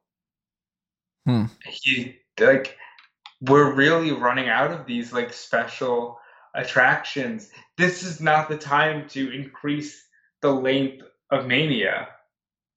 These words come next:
Speaker 2: you know? If anything, they really need to bunker down to, like, one solid four to five hour show.
Speaker 1: Well, I think this is the time to do it. It's just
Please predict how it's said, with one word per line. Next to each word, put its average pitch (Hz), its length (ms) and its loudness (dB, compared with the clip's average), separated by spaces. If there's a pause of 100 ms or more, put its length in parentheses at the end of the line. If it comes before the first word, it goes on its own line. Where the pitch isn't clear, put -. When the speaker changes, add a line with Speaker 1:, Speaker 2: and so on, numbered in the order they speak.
(240)
Speaker 2:
you 131 140 4
know? 113 420 4 (1080)
If 147 140 0
anything, 170 360 2
they 143 140 2
really 151 320 2
need 139 180 -6
to 131 60 -4
bunker 127 380 -4
down 123 280 -2
to, 123 60 -2
like, 113 260 0
one 123 520 -2 (180)
solid 120 800 0 (480)
four 127 420 -2
to 120 80 -2
five 117 220 0
hour 107 260 -2
show. - 380 -6 (960)
Speaker 1:
Well, 214 100 4
I 190 80 6
think 294 260 4
this 170 220 8
is 143 140 6
the 120 100 6
time 120 360 8
to 113 120 4
do 113 260 6
it. 92 220 6
It's 113 240 0
just - 400 2